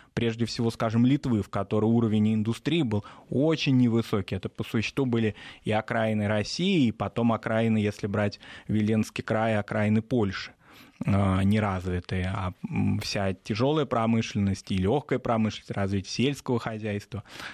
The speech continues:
и перерабатывающей индустрии, это всё произошло именно в эти десятилетия. Ну, об этом, м, просто доказывать очевидные факты, ну что говорить, если в ту, в ту сторону это,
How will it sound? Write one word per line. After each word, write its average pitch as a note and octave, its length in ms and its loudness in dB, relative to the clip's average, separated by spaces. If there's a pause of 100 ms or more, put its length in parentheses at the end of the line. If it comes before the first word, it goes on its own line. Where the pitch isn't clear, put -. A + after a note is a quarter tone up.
(140)
и - 80 -2
перерабатывающей A2+ 1000 -2 (280)
индустрии, A2 500 0
это G2+ 160 -2
всё C#3 220 -4
произошло A2 480 0
именно A2 240 4
в - 20 2
эти A2 220 -2
десятилетия. A2 520 0 (280)
Ну, A3+ 240 2
об C3+ 180 -2
этом, D3 420 -2
м, C#3+ 320 -2
просто C#3 320 -2
доказывать C3 640 -2
очевидные C3+ 540 2
факты, F3 380 -2
ну A2+ 120 2
что A#2+ 220 -2
говорить, G#2+ 480 0 (180)
если A#2 460 0 (180)
в - 80 -18
ту, C3+ 320 2
в - 140 -10
ту C#3+ 160 0
сторону D#3 540 0
это, B2 340 0